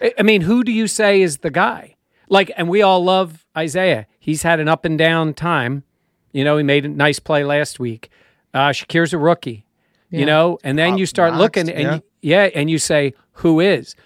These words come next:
Speaker 1: So start wheeling out that three, that group of three, <laughs> where it's Gabe, Diggs, and O-, O B J. But your point about the money is he's gonna want a deal.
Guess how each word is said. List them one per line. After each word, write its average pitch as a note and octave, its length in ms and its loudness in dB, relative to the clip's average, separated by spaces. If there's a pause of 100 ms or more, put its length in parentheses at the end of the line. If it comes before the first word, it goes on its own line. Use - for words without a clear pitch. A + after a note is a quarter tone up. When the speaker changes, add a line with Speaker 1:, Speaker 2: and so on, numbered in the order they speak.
(140)
Speaker 1:
So D3+ 380 2 (360)
start F#3+ 320 2
wheeling F#3 360 0
out D#3+ 360 -2
that D#3+ 300 2
three, F#3 500 -8 (480)
that D#3+ 200 2
group F#3 260 -2
of F3 80 -6
three, F3+ 420 -6 (160)
<laughs> - 160 -20
where D#3 300 0
it's C#3+ 160 -10
Gabe, E3+ 480 -2 (680)
Diggs, D#3+ 520 -2 (540)
and C#3+ 220 -2 (320)
O-, F#3 140 2
O F3 200 2
B D#3+ 160 -2
J. C#3 380 0 (160)
But F#3 200 2
your D#3+ 140 -2
point C4 300 -4
about G3 220 -2
the C#3+ 80 -6
money E3 480 -4 (680)
is D#3+ 480 0 (460)
he's A3+ 260 -4
gonna F#3+ 240 2
want F3+ 220 0
a G3 80 0
deal. D#3 540 -4